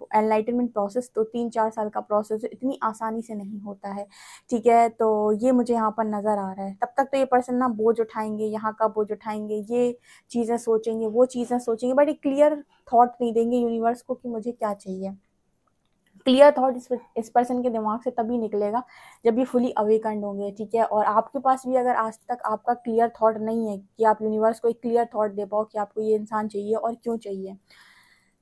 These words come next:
ठीक है। और अगर ये इंसान चाहिए, अगर आप हंड्रेड परसेंट श्योर हैं कि मुझे इंसान चाहिए और इसीलिए चाहिए, और आप क्लियर थॉट के साथ यूनिवर्स को बता रहे हैं,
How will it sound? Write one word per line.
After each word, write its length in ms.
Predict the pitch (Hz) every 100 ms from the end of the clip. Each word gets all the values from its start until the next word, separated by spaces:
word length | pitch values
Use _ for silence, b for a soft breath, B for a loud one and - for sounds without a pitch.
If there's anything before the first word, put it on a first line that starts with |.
| _ -
ठीक 140 | 247
है। 100 | 277 262 -
और 160 | 247 247
अगर 260 | 240 254
ये 140 | 262 254
इंसान 320 | 254 254 247
चाहिए, 440 | 247 233 240 262 269 B
अगर 180 | 226 233
आप 120 | 240 247
हंड्रेड 240 | 240 285 285
परसेंट 220 | 285 285
श्योर 200 | 247 233
हैं 100 | 247
कि 40 |
मुझे 160 | 247 247
इंसान 300 | 240 240 240
चाहिए 300 | 226 226 247
और 140 | 254 -
इसीलिए 360 | 247 262 262
चाहिए, 300 | 254 220 220
और 60 | 240
आप 120 | 247 -
क्लियर 300 | 277 302 302 -
थॉट 160 | 254
के 100 | -
साथ 180 | 262 240 240
यूनिवर्स 360 | 233 233 240 240
को 100 | 220
बता 300 | 214 202 202
रहे 180 | 202 208
हैं, 180 | 208